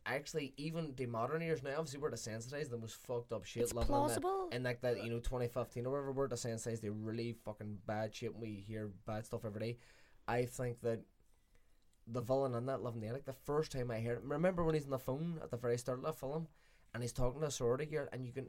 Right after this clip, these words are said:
Speaker 1: tell straight away that he is this sexually demented man, and he's talking about, I think it's, like, slashing a girl's genitals, we'll
Speaker 2: It's
Speaker 1: basically
Speaker 2: very,
Speaker 1: say.
Speaker 2: yeah, they, there's a lot of C-, C U N T.
Speaker 1: Yeah, there's a lot
Speaker 2: Yeah.
Speaker 1: of C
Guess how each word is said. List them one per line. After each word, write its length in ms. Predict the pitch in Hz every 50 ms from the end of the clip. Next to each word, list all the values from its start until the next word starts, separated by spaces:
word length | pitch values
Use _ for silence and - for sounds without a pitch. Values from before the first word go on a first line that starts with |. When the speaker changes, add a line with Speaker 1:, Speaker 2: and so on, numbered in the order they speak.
| - -
Speaker 1:
tell 300 | - - 127 127 143 151
straight 200 | 139 - 123 110
away 340 | 107 101 107 110 131 143 131 - - - - - - - -
that 100 | 120 120 113
he 140 | 117 117
is 120 | 120 117 113
this 320 | 120 117 113 107 - - - - - - - -
sexually 500 | - - - 127 120 127 - - 127 123
demented 500 | 120 117 117 110 110 113 117 - - 127
man, 220 | 120 117 120 131
and 100 | 123 90
he's 140 | 123 127 -
talking 280 | - 139 131 131 131 139
about, 200 | 123 123 123 - - - 277 262 240 269 330 330 320 294
I 100 | - 127
think 180 | 127 147 147 139
it's, 80 | 135 135
like, 120 | 127 -
slashing 600 | - - - - - 113 110 123 127 - - 147
a 60 | 143
girl's 580 | 135 135 127 123 123 123 120 110 107 107 - - - - - - 123
genitals, 540 | 113 127 127 120 127 135 139 151 156 151 151
we'll 80 | 147
Speaker 2:
It's 80 | 220 -
Speaker 1:
basically 220 | - - - 233 220
Speaker 2:
very, 160 | 220 233 226
Speaker 1:
say. 200 | 202 160 165 156
Speaker 2:
yeah, 320 | - - 233 233 226 220 214
they, 320 | 202 226 226 - - 214 202
there's 240 | 226 214 202 185 214 240 -
a 80 | - 208
lot 160 | - 196 196
of 120 | 202 -
C-, 260 | - - - - - - - -
C 220 | - - - 220
U 300 | 208 202 202 202 196 190
N 140 | 185 185 190
T. 380 | - - 202 196 196 98 101 113
Speaker 1:
Yeah, 380 | 123 131 127 131 135 131 123
there's 160 | 123 131 127 131
a 60 | 139
lot 100 | 151 160
Speaker 2:
Yeah. 120 | 185 185 180
Speaker 1:
of 60 | 185
C 60 | 160